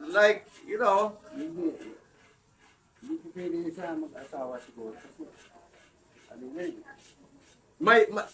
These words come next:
Speaker 1: um, my work is, wait, my pussy is getting wet. Ano ibig sabihin ng Brother Edwin? Tagalogin mo nga.
Speaker 2: Ah, paano mag-English eh?
Speaker 1: Sige na, Tagalogin mo na.
Speaker 2: Eh, hindi ko mag-English nga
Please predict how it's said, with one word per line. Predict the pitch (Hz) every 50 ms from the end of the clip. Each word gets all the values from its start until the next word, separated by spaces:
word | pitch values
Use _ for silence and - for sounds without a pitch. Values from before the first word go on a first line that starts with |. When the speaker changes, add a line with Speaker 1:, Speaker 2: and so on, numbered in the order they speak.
| - - _ _ -
Speaker 1:
um, | 165 170 - - - - - - - 165 151
my | 170 175 190 202 202 202
work | 196 214 233 240 233 -
is, | 202 196 - - - - _ -
wait, | - 170 202 220 214 392 - - - _ _ _
my | - 175 185 185 175 - -
pussy | - 226 233 226 226 - 226 202 185 185 185
is | - - - - -
getting | 147 151 190 196 202 208 202 190
wet. | 185 196 226 262 262 247 - - - - _ _ _ _ _ _ _ _ _ _ _ _ _ _ _ _ _ _ _ _ _ _ _ _ _ _ _
Ano | - 180
ibig | 196 196 190 190
sabihin | 202 196 175 180 180
ng | 175 165 160
Brother | 165 165 156 151
Edwin? | 151 143 135 127 117 104 - - - - - - - _ - _
Tagalogin | - 175 190 196 196 196 190 190 190
mo | 185
nga. | 185 196 214 214 - - - - _ -
Speaker 2:
Ah, | - - - - - - 240 359 349 339 320 - _ _ _ _ _ - _ _ _ _ _ _ _ _ - _ -
paano | 233 220 - -
mag-English | - - - - 233 233 240 262 320 339 330 - -
eh? | 330 - _ _ - _ _ _ _ _ _ _ _ _ _ _ _ _ _ _ _ _ _ _ - -
Speaker 1:
Sige | 160 175 180
na, | 202 214 220 - 175
Tagalogin | 175 180 180 185 185 185 190 185
mo | 185 185
na. | 190 180 170 170
Speaker 2:
Eh, | - - 123 139
hindi | 151 151 151 151 147 143
ko | 143 151 147
mag-English | 151 147 139 - - 139 143 143 143 139 -
nga | 139 127 120